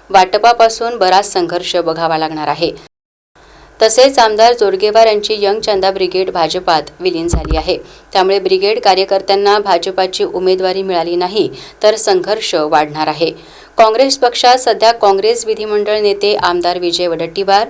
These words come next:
व खासदार प्रतिभा धानोरकर एकत्र आहेत. शिवसेना उद्धव ठाकरे, मनसे, वंचित बहुजन आघाडी तथा राष्ट्रवादी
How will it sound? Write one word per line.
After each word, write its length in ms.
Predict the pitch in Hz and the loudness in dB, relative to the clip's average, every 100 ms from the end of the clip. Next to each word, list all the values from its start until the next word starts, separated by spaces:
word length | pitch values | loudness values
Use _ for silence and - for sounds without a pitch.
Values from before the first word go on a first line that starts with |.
| - | -4
व 60 | 180 185 | -8 -2
खासदार 520 | 170 175 170 170 170 | -2 -2 0 0 0
प्रतिभा 580 | - - 175 196 202 208 | -6 -6 -4 -2 -2 -2
धानोरकर 560 | 190 160 170 170 156 - | -2 -4 -4 -4 -4 -2
एकत्र 340 | 170 156 143 | -4 -2 -4
आहेत. 240 | 147 160 156 - - - - | -4 -2 -4 -6 -20 -20 -10
शिवसेना 680 | - 220 208 226 220 208 220 | -4 2 2 2 0 2 0
उद्धव 300 | 180 170 175 | 0 -4 -6
ठाकरे, 380 | 175 180 185 208 - - | -4 -4 -2 -6 -6 -6
मनसे, 500 | 180 185 185 208 233 | -2 -2 -2 -2 -2
वंचित 440 | - 190 185 185 233 | -4 -4 -4 -4 -8
बहुजन 340 | 208 208 220 220 | -6 -4 -4 0
आघाडी 360 | 190 185 190 | 0 0 -4
तथा 340 | 233 196 190 190 | -4 -6 -4 -2
राष्ट्रवादी 560 | 165 160 185 175 170 | -2 -4 -4 -4 -4